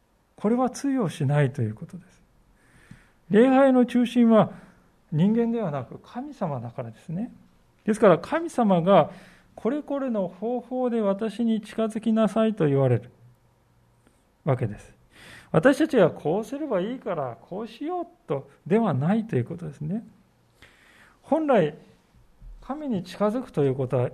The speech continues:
命に関わることなんですね。それが十一節を見るとよくわかります。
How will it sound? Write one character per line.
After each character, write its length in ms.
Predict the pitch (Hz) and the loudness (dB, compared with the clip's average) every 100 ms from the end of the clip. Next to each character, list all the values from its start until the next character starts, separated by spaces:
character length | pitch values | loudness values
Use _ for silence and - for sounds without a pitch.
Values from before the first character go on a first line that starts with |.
| - | -2
命 400 | 240 311 311 254 | 0 0 -2 0
に 160 | 180 | 0
関 340 | - - - 269 | -2 -12 -8 -6
わ 60 | |
る 100 | 269 | -6
こ 140 | 254 180 | -6 -6
と 140 | 147 | -4
な 80 | 117 | -4
ん 100 | 104 | -6
で 80 | 95 | -12
す 100 | - | -18
ね。 180 | 117 _ _ | -20 _ _
そ 140 | 170 | -4
れ 80 | 185 | 0
が 160 | 190 131 | 2 2
十 240 | 165 185 | 2 4
一 320 | 196 - - | 2 -2 -8
節 280 | - 127 - | -2 -2 2
を 60 | 120 | 2
見 160 | 123 | 4
る 80 | 113 | 2
と 180 | 135 165 | -2 -4
よ 120 | 170 | -2
く 100 | 170 | 0
わ 120 | 123 | -2
か 100 | 117 | -2
り 80 | 113 | -6
ま 140 | 104 | -6
す。 120 | 98 | -12